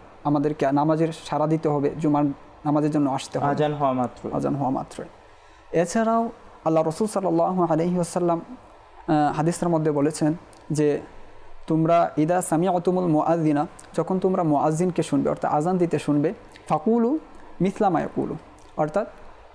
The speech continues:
Speaker 1: মুআযযিন যেরকম বলে, যতটুকু বলে, যেভাবে বলে, তোমরাও অনুরূপভাবে বলো।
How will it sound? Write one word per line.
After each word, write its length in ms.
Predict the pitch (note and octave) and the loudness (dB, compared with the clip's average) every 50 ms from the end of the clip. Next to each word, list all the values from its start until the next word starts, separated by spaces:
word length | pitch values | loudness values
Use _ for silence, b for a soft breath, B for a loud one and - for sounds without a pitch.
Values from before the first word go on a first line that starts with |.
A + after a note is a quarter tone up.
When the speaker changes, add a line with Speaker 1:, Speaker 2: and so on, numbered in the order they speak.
| B B - - - | B B -18 -10 -2
Speaker 1:
মুআযযিন 800 | - D#3 D3+ D3+ D3+ D#3 - F#3+ G#3 G3 G3 A#3 A#3+ A3+ A3 F3+ | 0 2 4 4 4 4 2 2 0 2 2 2 2 4 2 2
যেরকম 520 | E3 E3+ F3 F3 F3+ F3+ - A3 G3+ F3 | 2 4 4 4 2 2 2 0 2 4
বলে, 260 | D#3 D3 C#3 C#3 E3 F#3+ - - | 4 4 2 2 -2 -4 -4 -2
যতটুকু 420 | E3 D#3+ E3 F#3 F3 G3 G3+ F#3 | -2 0 2 2 0 2 0 0
বলে, 200 | D#3+ D#3 D3 C#3+ | 0 2 2 2
যেভাবে 360 | C#3 D3+ D#3 D#3 F#3 F#3+ G3 | 2 2 2 2 2 2 4
বলে, 180 | F#3 D#3 E3 G3 A3+ - | 2 2 0 -2 -4 -2
তোমরাও 280 | - F#3+ F#3+ F#3+ G3+ F#3+ - | 0 0 2 2 0 0 2
অনুরূপভাবে 540 | E3+ D#3+ D#3+ D3+ D#3+ D3+ C#3+ C#3 C3+ D3 D3+ | 2 2 4 4 2 2 2 0 2 2 2
বলো। 260 | C3+ B2+ A#2 G2+ | 0 0 -2 -4